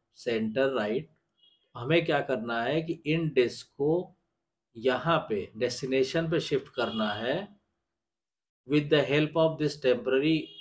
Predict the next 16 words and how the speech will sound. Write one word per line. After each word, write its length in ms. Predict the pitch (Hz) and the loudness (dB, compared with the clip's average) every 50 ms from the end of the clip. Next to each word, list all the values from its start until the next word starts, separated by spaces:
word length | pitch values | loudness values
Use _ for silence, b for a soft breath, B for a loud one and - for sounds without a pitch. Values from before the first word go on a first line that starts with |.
| - | -16
storage, 580 | - - - - 107 110 117 127 156 196 208 - - _ _ _ _ _ _ _ _ _ _ - 131 | -14 -8 -4 -2 0 2 2 2 2 2 0 -4 -14 _ _ _ _ _ _ _ _ _ _ 0 4
और 200 | 143 160 185 196 - - - | 8 8 8 6 4 -4 0
ताकि 320 | 139 135 131 - - - 185 | 2 2 2 2 0 -2 -2
ये 240 | 165 151 165 175 180 | 2 6 6 8 8
ऑर्डर 400 | 156 147 147 147 143 165 180 170 | 8 6 4 4 2 2 2 2
ऐसे 300 | 147 135 127 - - 156 | 2 2 0 0 -2 0
ही 160 | 139 165 196 | 2 2 2
मेंटेन 480 | 185 165 143 135 131 120 - 139 135 131 117 107 | 2 2 0 -2 -2 0 2 2 2 2 0 -2
रहे, 260 | 101 101 95 92 90 - _ _ _ _ _ - _ _ - | -10 -10 -10 -12 -14 -18 _ _ _ _ _ -20 _ _ -10
ये 180 | 147 143 165 170 | 0 2 4 4
डिस्टर्ब 540 | 160 156 143 139 - - - 165 160 151 143 | 6 4 4 2 2 2 4 4 4 4 2
ना 100 | 131 113 | -4 -4
हो, 200 | 104 101 98 95 | -4 -4 -6 -6
यानी 240 | 101 113 117 131 147 | -6 -4 -4 -2 -2
ये 200 | 151 143 151 147 | 0 0 0 0
सारी 500 | 135 - - 120 123 131 151 156 160 160 | 0 -2 -2 -2 0 2 0 0 -2 -4